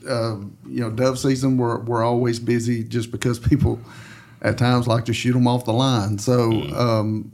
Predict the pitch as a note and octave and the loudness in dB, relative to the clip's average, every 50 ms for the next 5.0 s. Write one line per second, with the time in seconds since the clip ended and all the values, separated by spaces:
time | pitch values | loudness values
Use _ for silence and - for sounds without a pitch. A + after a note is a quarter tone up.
0 | - - B2 C3 C3+ C3+ C3+ B2+ B2 A#2+ A2+ - - C3 B2 C3 C#3+ D3 C#3 B2 | -4 0 2 4 4 4 4 4 2 2 0 -2 -4 -4 2 4 4 4 4 4
1 | A2+ A#2 C3 C#3 C#3+ C#3+ C3+ B2+ B2+ B2 A#2 A#2 A#2 B2 B2 G#2 G2+ G#2+ G#2 F2+ | 2 2 2 2 4 4 2 2 2 0 0 2 2 2 2 0 0 -4 -2 -2
2 | G2+ A2 G#2 - - - C3 C3+ B2+ A#2+ A2+ A2+ A2+ A2 - C3 A#2+ A#2 C3 D#3 | 0 0 0 -2 -2 0 0 0 0 0 -2 -2 -4 -4 -4 -4 0 0 0 0
3 | D#3 - C#3+ B2 - G2 - - C#3 D3 C#3 - - A2+ A2 G#2+ G#2+ G#2 G#2+ G#2+ | 0 0 -2 -2 -2 -2 0 2 2 2 2 0 -2 -2 -2 -2 -2 -2 -2 -2
4 | G#2+ G2+ - F#2+ G2+ F#2+ F#2 - B2 A#2+ A2+ G#2+ G#2 G#2 A2 A#2 A#2 A2+ - | -4 -4 -4 -6 -6 -4 -2 -2 -2 0 0 -4 -4 -2 0 0 0 0 -2